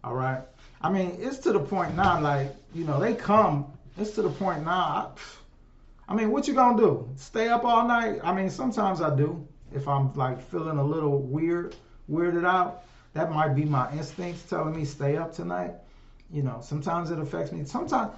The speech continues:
you know, Lex was talking about this too. I don't know if you follow Lex, uh, what's it,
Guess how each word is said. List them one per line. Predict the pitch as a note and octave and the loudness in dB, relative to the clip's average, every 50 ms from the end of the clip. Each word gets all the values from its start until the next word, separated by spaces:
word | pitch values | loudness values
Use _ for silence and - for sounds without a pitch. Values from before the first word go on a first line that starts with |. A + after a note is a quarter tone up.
| - - - - | -16 -20 -12 -6
you | B3 C4 B3+ | -4 0 2
know, | A#3+ G#3 F#3 E3+ E3+ - - - - | 4 4 4 2 0 -4 -8 -8 -4
Lex | D3 G3 B3 C4 - - - | -2 0 0 0 -2 -4 -6
was | E3 C#3+ - | -8 -8 -4
talking | - E3+ D#3 C3+ C#3+ C#3 | -2 0 0 0 0 0
about | C3 B2 C3 B2+ A#2 - | 0 0 0 -2 -2 -4
this | B2+ A#2+ - | -6 -8 -6
too. | - D3 C#3 C3 B2 - C3+ | -4 -2 -2 -2 -2 -2 -4
I | D3 F3 | -4 -4
don't | E3+ E3 D#3 | -4 -4 -2
know | D3+ C#3+ C3+ | -2 0 0
if | C#3 | 0
you | C#3 | -2
follow | C3+ - D3 C3+ C3 B2 A#2+ | -2 -2 -2 -2 0 0 -2
Lex, | A#2+ B2+ C3 C3 - - - - - - C3 | -2 -2 -2 -4 -4 -8 -12 -18 -16 -14 -12
uh, | A#2+ A2 A2 G#2+ G#2+ - C3 C3 | -12 -12 -12 -12 -14 -14 -16 -14
what's | E3 D#3 D3 C#3+ - - | -12 -10 -10 -10 -12 -14
it, | C#3+ | -16